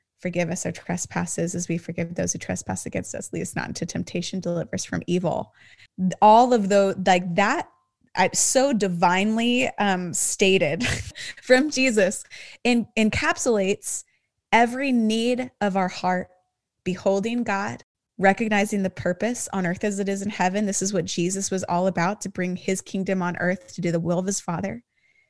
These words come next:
And every need, physical, relational, emotional need that could come is met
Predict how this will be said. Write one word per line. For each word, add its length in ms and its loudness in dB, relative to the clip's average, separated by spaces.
And 260 0
every 360 0
need, 500 -2
physical, 880 -6
relational, 1080 0
emotional 1080 -2
need 640 0
that 260 0
could 180 -4
come 520 -4
is 200 2
met 640 -2